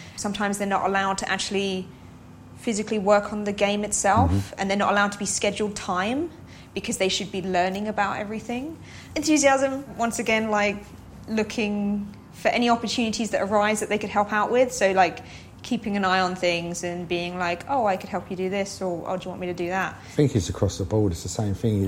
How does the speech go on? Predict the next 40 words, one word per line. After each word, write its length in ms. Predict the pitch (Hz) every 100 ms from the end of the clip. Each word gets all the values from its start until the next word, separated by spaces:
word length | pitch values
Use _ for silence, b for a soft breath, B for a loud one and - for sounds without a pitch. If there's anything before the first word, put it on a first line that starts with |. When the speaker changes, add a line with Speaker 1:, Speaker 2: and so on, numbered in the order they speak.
| 101
Speaker 2:
as 180 | 98 90
you 60 |
said. 220 | 92 113 92
I 40 |
think 200 | - -
it's 100 | -
just 180 | 101 -
the 60 | 95
enthusiasm 720 | 87 110 110 101 87 85 85
that 120 | -
someone 320 | - 92 90
Speaker 1:
Yeah. 200 | - -
Speaker 2:
shows. 520 | - 98 87 78 73 - B B B
You 60 | 98
know, 120 | 90
flipping 380 | 90 - - 90
to 120 | 87
my 220 | 98 107
side, 400 | 98 - 82 80 78
we 120 | 104
have 140 | 107 92
three, 360 | - 101 101 -
in 140 | 127 113
England, 320 | 107 90 87
we 60 | 95
have 140 | 92
three 220 | - 98
levels. 340 | 95 90 80 78
You 60 |
have 140 | 87 82
a 20 |
probationary 720 | - - 110 104 - 104 101 101 -
stuntman, 600 | - 104 - 98 98 92 B B B -
an 80 | 92
intermediate 560 | 87 - 95 90 87
stuntman, 380 | - 90 - 85
and 180 | 87 87
a 40 |
full 240 | 85 85 82
member. 420 | 98 95 76